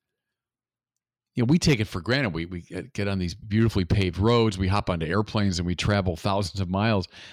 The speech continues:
The ancient world, traveling was a very dicey business. One reason was the, the danger of kidnapping. You'd be kidnapped and held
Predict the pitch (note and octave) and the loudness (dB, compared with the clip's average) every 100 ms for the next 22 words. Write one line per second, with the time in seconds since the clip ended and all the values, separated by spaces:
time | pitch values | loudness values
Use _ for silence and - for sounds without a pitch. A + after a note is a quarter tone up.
0 | - - A2 C#3+ - F3+ F3+ G#3 - - | -12 -2 2 2 2 2 2 2 0 2
1 | C#3+ A#3+ F#3+ F#2+ E2 D#2+ _ - G3 E3 | 2 2 2 0 -2 -6 _ 2 4 4
2 | E2+ - _ _ - A2+ D3+ - G2 D#2+ | 0 -8 _ _ -4 0 2 0 -2 -2
3 | A2 D#3+ E2+ - - _ - - - D3+ | -2 -2 -4 -10 -16 _ -20 -16 0 4
4 | A#3+ D#3+ A3 A3 B2+ F2 D#2 B2 C#3+ C3 | 6 8 8 8 6 4 2 2 2 2
5 | C3 C3+ A2+ B2 D3 F3+ F3 - G3+ A#3 | 2 0 2 2 4 4 2 2 2 2
6 | G2+ - A#1+ - _ _ _ _ _ _ | 0 -2 -12 -18 _ _ _ _ _ _
7 | _ _ _ _ _ _ - C#3+ C3 - | _ _ _ _ _ _ 0 4 4 4
8 | E3 G3 G#3 - B2 G#2+ - C3 E3+ F3 | 4 6 4 4 2 2 2 4 4 2